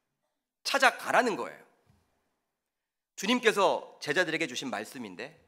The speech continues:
그렇다면 저와 여러분들에게도 동일하게 주신 말씀이죠. 사랑하는 성도 여러분, 이제 예배 후에 각 교구별로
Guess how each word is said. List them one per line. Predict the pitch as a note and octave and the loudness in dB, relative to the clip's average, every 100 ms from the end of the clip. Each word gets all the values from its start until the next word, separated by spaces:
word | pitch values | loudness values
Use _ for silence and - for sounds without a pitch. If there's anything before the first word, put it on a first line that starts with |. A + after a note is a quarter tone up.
| _ | _
그렇다면 | - C3+ C3+ A#2+ A2+ | -10 -10 -8 -10 -8
저와 | A2 A2+ A2 | -6 -6 -6
여러분들에게도 | A2 D3 B2+ A#2+ G#2+ F#2+ F3 F3+ - _ | -8 -8 -10 -10 -10 -8 -10 -10 -20 _
동일하게 | - B2+ E3+ F#3 D3 B2 | -20 -18 -14 -12 -12 -12
주신 | F#2 G#2+ G#2 _ | -14 -16 -18 _
말씀이죠. | F2+ F#2 - A#2+ - - _ _ _ _ _ _ _ _ _ _ _ _ | -20 -20 -20 -20 -20 -20 _ _ _ _ _ _ _ _ _ _ _ _
사랑하는 | - A3+ G#3 F#3+ | 4 6 6 4
성도 | D3 E3+ D#3 | 0 0 0
여러분, | A#2 G#2+ F#2 - _ _ _ - | 0 -2 -10 -16 _ _ _ -8
이제 | E3+ F#3+ C#3+ | 2 4 4
예배 | C#3+ D#3 | 4 2
후에 | B2 A2 D3+ - _ _ | 0 -4 -6 -8 _ _
각 | - C#3 - - | -6 -4 -6 -10
교구별로 | C#3 D#3+ F#3 D#3+ C#3 C#3 C#3 | -8 -6 0 0 0 -2 -6